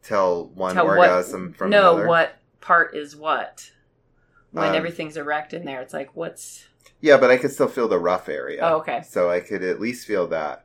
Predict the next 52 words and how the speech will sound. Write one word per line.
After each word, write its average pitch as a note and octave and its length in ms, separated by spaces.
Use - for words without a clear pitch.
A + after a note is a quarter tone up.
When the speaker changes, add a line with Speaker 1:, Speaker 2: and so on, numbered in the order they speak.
Speaker 2:
Yeah. C#3 260
Speaker 1:
But C3 120
I'm C#3+ 120
also D3 320
into A2 420
it. G#2 260
It's G2 180
getting A2+ 260
a G#2+ 40
little G#2 200
more G2+ 180
vigorous G2 540
at F#2 80
that F2+ 220
point. F2 440
My F#2 100
Speaker 2:
Mm-hmm. F#2+ 100
Speaker 1:
mouth's, F#2 480
you G#2 160
know, E2 220
things A2+ 300
Speaker 2:
We're G#2 60
Speaker 1:
are F2+ 40
Speaker 2:
doing F#2 180
Speaker 1:
going - 20
Speaker 2:
all F3 140
Speaker 1:
faster. F#2+ 440
Speaker 2:
kinds E2 40
of - 60
fun E2+ 200
things. - 320
Speaker 1:
So A2 180
everything B2 420
was A2 180
slow, A#2 340
slow, A2 300
slow, G#2+ 320
slow, G2+ 300
slow, G#2+ 500
and F2+ 100
it's F#2 140
not G2 180
quite E2+ 220
so D#2 140
slow E2+ 440
at - 140
the F2 80
very D#2+ 280
end. D#2 340
'Cause - 120
Speaker 2:
Yeah. B2+ 160
Speaker 1:
you A#2+ 60